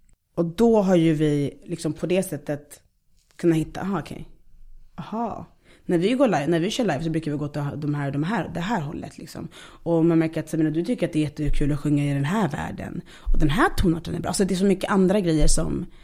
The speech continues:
han bara vet. Så att, vet, direkt så hittar han en bra tonart. Vilket är att jag känner mig friare att berätta och sjunga och ta plats och liksom. Eh,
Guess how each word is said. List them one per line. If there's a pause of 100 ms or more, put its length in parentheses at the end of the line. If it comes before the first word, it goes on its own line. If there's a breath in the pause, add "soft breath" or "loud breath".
(160 soft breath)
han
bara
vet. (540 loud breath)
Så
att,
vet,
direkt
så (300)
hittar
han
en
bra (180)
tonart.
Vilket
är
att
jag
känner
mig
friare
att
berätta
och
sjunga
och
ta
plats
och
liksom. (680)
Eh,